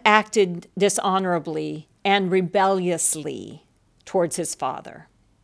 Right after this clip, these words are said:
whereas his brothers respected his father, right? Ham was the one that dishonored him. Now that,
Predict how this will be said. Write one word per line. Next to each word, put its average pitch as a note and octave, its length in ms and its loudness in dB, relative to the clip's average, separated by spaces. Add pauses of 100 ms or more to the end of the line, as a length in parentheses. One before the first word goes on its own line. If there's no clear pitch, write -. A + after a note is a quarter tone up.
(580)
whereas F#3 540 2
his F3+ 200 -2
brothers F#3 760 2 (520)
respected G3 640 0
his E3 280 -2
father, D3+ 560 -6 (280)
right? F3+ 300 -12 (400)
Ham G3 320 -2
was G3+ 200 0
the F3+ 100 -2
one D#3+ 480 -6 (560)
that E3+ 240 -4
dishonored E3+ 640 -4
him. D#3 440 -12 (640)
Now G#3 160 2
that, D4 540 2